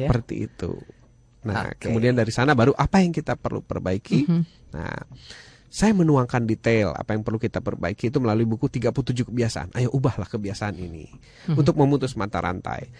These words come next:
Speaker 1: Saya menulis lagi bagaimana kita menasehati, menasehati anak tanpa anak merasa dinasehati. Menasehati orang tanpa orang merasa dinasehati.
Speaker 2: Mhm.
Speaker 1: Namanya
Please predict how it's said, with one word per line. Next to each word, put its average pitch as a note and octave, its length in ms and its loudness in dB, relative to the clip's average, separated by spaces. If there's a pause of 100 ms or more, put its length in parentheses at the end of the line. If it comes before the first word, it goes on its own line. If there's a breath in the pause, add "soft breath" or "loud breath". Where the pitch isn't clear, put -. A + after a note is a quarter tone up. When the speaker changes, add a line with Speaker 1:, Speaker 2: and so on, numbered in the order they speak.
Speaker 1:
Saya F3 240 2
menulis D#3+ 320 2
lagi C#3 240 2
bagaimana C#3 480 4
kita A#2 240 -4
menasehati, A2+ 720 -2
menasehati A#2 640 -2
anak A#2+ 240 -2
tanpa B2+ 400 0
anak E3 240 2
merasa D#3 400 2
dinasehati. B2+ 640 0 (400 loud breath)
Menasehati B2 480 0
orang E3 320 2
tanpa D3+ 320 -2
orang F3+ 240 -2
merasa C3 240 -2
dinasehati. F#2+ 880 -2
Speaker 2:
Mhm. - 0 -
Speaker 1:
Namanya G#2 560 -2